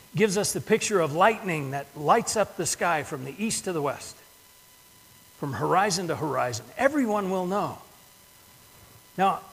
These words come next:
you have to think about that in our current day, because in this day, how is it even possible that, that God, Jesus could come and everyone in the world know?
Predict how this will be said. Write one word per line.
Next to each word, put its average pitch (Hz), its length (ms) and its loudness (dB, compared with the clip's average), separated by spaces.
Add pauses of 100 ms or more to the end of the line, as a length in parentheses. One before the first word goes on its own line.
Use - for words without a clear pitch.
(180)
you 202 80 0
have 262 240 2
to 196 80 -4
think 247 260 -4
about 160 340 0
that 165 320 -2 (1000)
in 190 160 2
our 175 260 4
current 156 460 -2
day, 175 180 6
because 131 300 -2
in 220 280 0
this 262 280 0
day, 151 520 2 (360)
how 302 260 4
is 214 160 0
it 220 100 0
even 202 320 -2
possible 135 840 -4 (800)
that, 160 280 0 (140)
that 160 220 -4
God, 170 420 0
Jesus 208 380 0
could 151 200 -4
come 214 260 2
and 165 100 -4
everyone 214 500 2
in 180 80 -2
the 170 80 0
world 185 320 4
know? 202 280 0